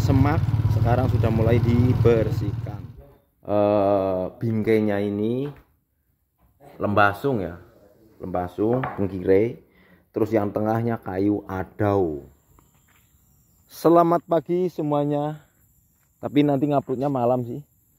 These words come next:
Assalamualaikum warahmatullahi wabarakatuh.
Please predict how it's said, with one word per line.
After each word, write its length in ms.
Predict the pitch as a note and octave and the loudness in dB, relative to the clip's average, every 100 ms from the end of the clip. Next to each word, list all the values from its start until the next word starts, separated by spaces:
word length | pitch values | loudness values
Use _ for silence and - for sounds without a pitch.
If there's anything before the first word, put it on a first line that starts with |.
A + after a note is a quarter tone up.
| _ _ _ _ _ _ _ _ _ _ _ _ - | _ _ _ _ _ _ _ _ _ _ _ _ -10
Assalamualaikum 720 | - C#3 C#3+ D3 D3 C3+ D#3+ | 0 4 4 4 2 2 0
warahmatullahi 720 | D3+ C3 B2+ A#2 A#2 A#2 A#2 | 0 0 -2 -2 -2 -2 0
wabarakatuh. 960 | A#2 G#2 G#2+ A2 G#2+ - B2+ C#3+ C#3 _ | -2 -2 -4 -4 -4 -4 -2 -2 -6 _